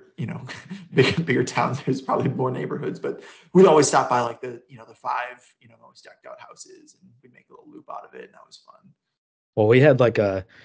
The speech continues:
Speaker 2: there's this place called Candy Cane Lane in, in Milwaukee, and it's, like, everybody that lives there, it's literally called Candy Cane Lane, I think, and it's, like, part of the H O A, like, contract. When, if you move into a house there, you have to decorate your house. So, like, even people that are celebrating, like, Hanukkah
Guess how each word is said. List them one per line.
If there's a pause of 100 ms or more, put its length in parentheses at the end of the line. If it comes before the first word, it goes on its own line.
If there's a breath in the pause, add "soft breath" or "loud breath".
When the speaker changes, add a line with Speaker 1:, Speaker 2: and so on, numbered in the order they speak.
(120 soft breath)
Speaker 2:
there's
this
place
called
Candy
Cane
Lane
in,
in
Milwaukee,
and
it's,
like, (260 loud breath)
everybody
that
lives
there,
it's
literally
called
Candy
Cane
Lane,
I
think, (340 soft breath)
and
it's,
like,
part
of
the
H
O
A,
like,
contract.
When,
if
you
move
into
a
house
there,
you
have
to
decorate
your
house. (460 soft breath)
So,
like, (280 loud breath)
even
people
that
are
celebrating,
like,
Hanukkah